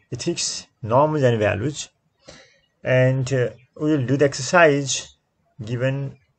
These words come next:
just below this text as well. Uh, प्यारा Vidyarthi Bhai Binuru, स्वागत छ तपाईँहरूलाई Ajaku कक्षामा। आज हामी Unit फाइभको Ethics, Norms and Values भन्ने ले यो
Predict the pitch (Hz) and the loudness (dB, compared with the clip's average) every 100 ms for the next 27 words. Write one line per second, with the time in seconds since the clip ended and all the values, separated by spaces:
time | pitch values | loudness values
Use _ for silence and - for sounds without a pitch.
0 | _ _ - 120 110 107 131 135 120 98 | _ _ -12 -12 -10 -6 -4 -2 -4 -6
1 | 113 - - _ _ - 170 - - 113 | -8 -10 -14 _ _ 0 0 0 -6 -6
2 | 101 127 156 160 - _ _ _ - - | 0 2 0 -4 -16 _ _ _ -20 -20
3 | _ _ - 104 131 139 139 120 117 117 | _ _ -10 0 4 4 4 2 0 2
4 | 110 104 107 101 143 160 - - 135 120 | 0 0 -2 -6 -6 -8 -14 -8 -4 -2
5 | 127 135 123 113 104 110 160 - _ _ | -2 -4 -4 -2 -2 -4 -6 -10 _ _
6 | _ _ _ - 117 110 107 104 107 104 | _ _ _ -8 -6 -6 -6 -8 -10 -14
7 | _ _ _ _ _ 139 - 156 147 160 | _ _ _ _ _ -6 -2 -2 0 0
8 | 160 123 123 117 123 135 127 - _ - | 0 0 0 0 -4 -6 -8 -16 _ -10
9 | 143 139 127 - 127 117 123 - 143 165 | -6 -6 -6 -2 -2 -2 -4 -6 -6 -6
10 | 156 - - 101 120 143 139 131 110 110 | -8 -10 -10 -4 -2 -2 -2 -2 0 0
11 | 131 123 104 98 107 135 - _ - - | 0 -2 -6 -8 -8 -10 -12 _ -20 -20
12 | _ _ _ - 101 113 107 95 | _ _ _ -10 -6 -6 -6 -10